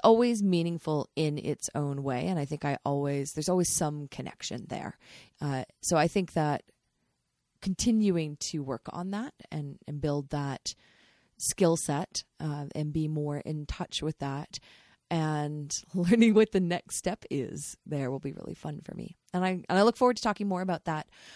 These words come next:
on the podcast and talking a little bit about my, um, crystal readings and tarots and, uh, you know, what does it mean to, like, be a fortune teller and the traditions of it and those sort of things. So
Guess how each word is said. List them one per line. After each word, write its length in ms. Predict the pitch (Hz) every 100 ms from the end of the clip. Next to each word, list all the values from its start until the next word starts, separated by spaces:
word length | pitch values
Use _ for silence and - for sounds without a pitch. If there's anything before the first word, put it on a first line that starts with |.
| - -
on 140 | 247
the 60 | 349
podcast 720 | 147 127 - 120 - - -
and 140 | 170
talking 260 | 160 147 160
a 60 |
little 160 | 156 156
bit 120 | 151
about 240 | 151 143 -
my, 380 | 147 143 143 - - - - -
um, 260 | 147 143
crystal 300 | 143 233 247
readings 340 | 233 220 220 220
and 100 | 214
tarots 800 | 185 190 185 185 185 190 185 -
and, 840 | 160 151 151 147 147 147 147 147 - - - - _
uh, 440 | 151 143 139 139 139 143 _
you 120 | - 151
know, 80 |
what 240 | 143 160 180
does 140 | 170
it 100 | 180
mean 420 | 160 156 151 156 151
to, 340 | 156 147 143 - -
like, 200 | 139 - 147
be 200 | 151 151
a 40 |
fortune 380 | 147 156 - 165
teller 580 | 160 165 156 156 151 151 - - - _
and 400 | 147 139 139 139
the 120 | 131 120
traditions 600 | - 156 - 185 175 -
of 220 | 156 156
it 420 | 160 160 160 -
and 340 | 143 131 143
those 160 | 156 156
sort 160 | 147 143
of 60 |
things. 320 | - - - -
So 160 | -